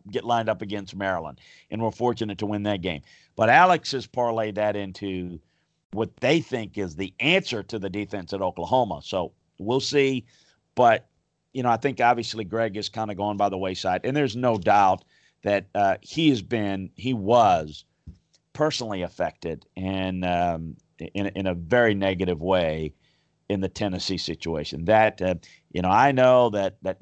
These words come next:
may be what, uh, it's, and it's ironic. You're very well and close to this. For folks that don't know, Dave does a show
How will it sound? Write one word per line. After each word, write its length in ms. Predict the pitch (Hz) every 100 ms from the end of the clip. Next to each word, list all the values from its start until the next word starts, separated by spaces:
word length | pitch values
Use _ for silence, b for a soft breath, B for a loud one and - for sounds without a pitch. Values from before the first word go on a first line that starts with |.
| 85
may 180 | 95 107
be 420 | 98 101 98 92 _ 85
what, 200 | 104 95 _
uh, 120 | 95 -
it's, 240 | 104 - 117
and 160 | 107
it's 140 | 107 117
ironic. 560 | 107 101 131 117 95
You're 220 | 113 123
very 260 | 90 113 107
well 320 | 104 104 101
and 180 | 80 92
close 260 | 104 104 -
to 100 | 92
this. 220 | 98 95
For 100 | 85
folks 240 | 101 98
that 100 | -
don't 200 | 98 98
know, 320 | 101 101 95 - b b b b
Dave 280 | 107 117 113
does 280 | 101 95 85
a 40 |
show 520 | 80 113 107 101 98